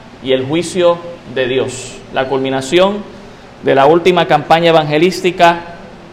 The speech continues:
y el juicio de Dios. Apocalipsis catorce,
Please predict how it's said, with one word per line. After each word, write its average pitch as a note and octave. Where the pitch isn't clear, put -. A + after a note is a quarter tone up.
y C3
el B2+
juicio D3+
de C#3
Dios. A#2
Apocalipsis C#3+
catorce, G#3